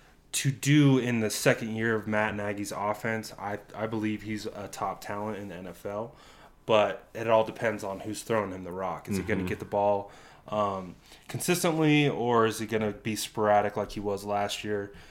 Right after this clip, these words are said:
Speaker 1: It's going to be, uh, interesting to watch. But that being said, um, my current team stacks up with Michael Thomas, Todd Gurley, Stefon Diggs, Chris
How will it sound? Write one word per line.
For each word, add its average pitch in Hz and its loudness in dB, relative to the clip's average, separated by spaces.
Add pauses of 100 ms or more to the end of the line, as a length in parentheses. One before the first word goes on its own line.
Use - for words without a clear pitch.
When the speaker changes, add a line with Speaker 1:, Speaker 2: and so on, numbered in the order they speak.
(160)
Speaker 1:
It's 113 -6
going 113 0
to 110 -2 (140)
be, 110 0 (340)
uh, 107 0
interesting 131 2
to 101 -4
watch. 95 -4
But 104 -8
that 113 0
being 107 -6
said, 117 0 (680)
um, 104 2 (100)
my 110 2
current 117 -2
team 113 -2
stacks 107 0
up 104 -2
with 101 -6
Michael 110 -2
Thomas, 107 -2
Todd 107 0
Gurley, 101 -2
Stefon 104 -2
Diggs, 95 -6
Chris 147 0